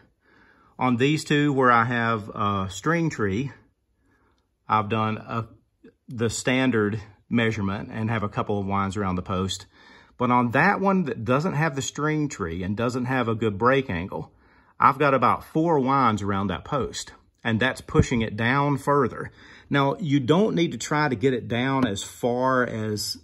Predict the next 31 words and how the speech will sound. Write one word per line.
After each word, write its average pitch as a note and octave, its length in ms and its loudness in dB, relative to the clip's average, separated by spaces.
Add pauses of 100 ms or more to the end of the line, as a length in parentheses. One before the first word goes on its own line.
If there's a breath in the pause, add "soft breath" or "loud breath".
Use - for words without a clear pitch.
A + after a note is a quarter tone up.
(180)
like, A2 320 -2
the G2+ 360 -2 (220)
B A#2 280 2
or G2 100 0
E A#2 200 0
string, G#2+ 360 -2
whichever G#2+ 300 -2
one's G#2 260 0
your G2+ 120 -2
top - 320 -2
string. G#2 400 -2 (380 loud breath)
You D#3 120 2
don't F#3 160 4
need F3 140 2
to D#3+ 40 0
get C#3+ 160 2
it C3 80 -2
down B2 360 0
that A#2+ 340 -2
far. A#2 320 0
It G2 60 -4
doesn't A#2+ 200 -4
have B2 140 -4
to A2 80 -12
be A2 140 0
that G#2+ 260 -4
drastic A2 540 -2
of F2+ 100 -6
a G2 60 -4
break G#2 340 -2
angle. F2+ 420 -10